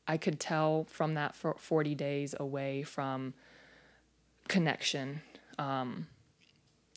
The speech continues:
who I wanted to communicate with more consistently,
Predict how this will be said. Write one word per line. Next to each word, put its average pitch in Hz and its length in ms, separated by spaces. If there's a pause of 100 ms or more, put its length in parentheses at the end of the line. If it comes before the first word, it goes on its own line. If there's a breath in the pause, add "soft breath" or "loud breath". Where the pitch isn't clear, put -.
who 170 300
I 147 200
wanted 151 340
to - 80
communicate 143 540
with 143 200
more 143 140
consistently, 143 760